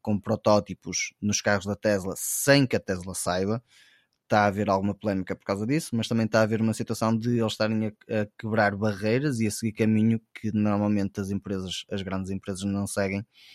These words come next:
e essa foi a parte que foi abordada e eu gostei bastante do episódio também, principalmente porque mostrou algo que, que tinha do meu interesse, e não vou estar também a aprofundar aqui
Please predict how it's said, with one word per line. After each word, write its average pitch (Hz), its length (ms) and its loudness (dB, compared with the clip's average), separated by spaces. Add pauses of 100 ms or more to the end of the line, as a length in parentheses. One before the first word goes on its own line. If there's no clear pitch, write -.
(220)
e 95 400 -6
essa 101 260 -2
foi 101 160 -6
a 95 40 -2
parte 90 280 -6 (100)
que - 60 -20
foi 101 120 -4
abordada 95 400 -4
e 98 60 -4
eu 95 60 -4
gostei 90 280 -8
bastante 92 380 -8
do 92 60 -10
episódio 95 380 -6
também, 98 300 -4 (480)
principalmente 90 420 -6 (120)
porque - 180 -10 (180)
mostrou 90 460 -6 (120)
algo 92 380 0 (140)
que, 87 180 -8 (100)
que 92 120 -8
tinha 92 400 -2 (520)
do 104 140 -4
meu 104 140 2
interesse, 92 520 -6 (240)
e 85 480 -6
não 95 200 -4
vou 98 140 -4
estar 90 440 0
também 98 280 -2
a - 20 0
aprofundar 98 500 -2
aqui 95 480 -6